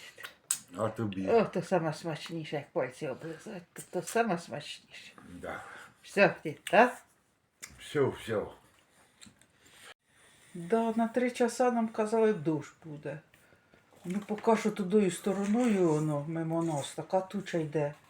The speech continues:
Speaker 2: Отако вона більше туди пішла, на село. Ото воно поморосило, мабуть, і весь дощ наший.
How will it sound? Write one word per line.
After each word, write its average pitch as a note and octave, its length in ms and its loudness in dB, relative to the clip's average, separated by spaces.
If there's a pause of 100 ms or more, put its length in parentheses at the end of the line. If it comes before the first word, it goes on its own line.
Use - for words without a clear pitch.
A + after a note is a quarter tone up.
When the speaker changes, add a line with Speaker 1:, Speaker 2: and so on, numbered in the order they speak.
(600)
Speaker 2:
Отако E3 440 -2
вона E3 180 2
більше D#3 300 -6
туди D3+ 320 -4
пішла, C#3+ 480 -8 (840)
на C#3+ 100 -6
село. D3 420 -2 (4000)
Ото F3 300 -6
воно F#3 320 0
поморосило, F#3 1000 -2
мабуть, F3 440 -4
і F3+ 40 4
весь D#3+ 320 0
дощ D3 360 -6
наший. C3+ 360 -10